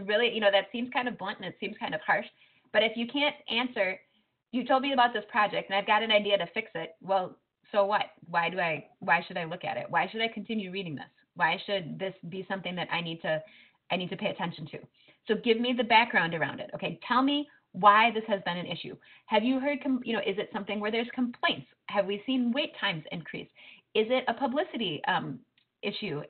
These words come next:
Is it something where, where we've got unused, um,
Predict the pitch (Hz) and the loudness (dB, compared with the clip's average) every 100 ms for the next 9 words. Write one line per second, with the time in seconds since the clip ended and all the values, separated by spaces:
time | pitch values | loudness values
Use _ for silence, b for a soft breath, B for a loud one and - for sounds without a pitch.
0 | - 240 240 254 254 - 262 254 277 262 | 0 0 2 -2 -2 -2 0 0 0 -2
1 | 208 220 233 233 233 226 226 - 233 233 | -2 2 4 4 2 2 2 2 -2 2
2 | - - 214 240 240 220 _ B B B | 2 2 2 0 -2 -8 _ B B B
3 | B 190 190 180 165 156 - | B 0 0 0 -6 -8 -12